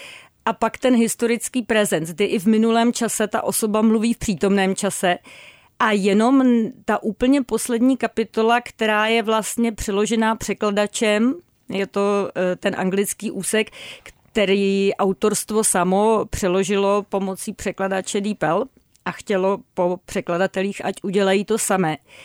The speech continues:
tak tam se střídá mužský a ženský rod, protože ten překladač to vlastně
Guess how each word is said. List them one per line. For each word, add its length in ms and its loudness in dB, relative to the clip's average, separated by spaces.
tak 180 -4
tam 220 0
se 160 0
střídá 460 0
mužský 420 0
a 60 0
ženský 520 0
rod, 300 2
protože 680 -2
ten 180 -2
překladač 640 -4
to 160 -4
vlastně 560 -2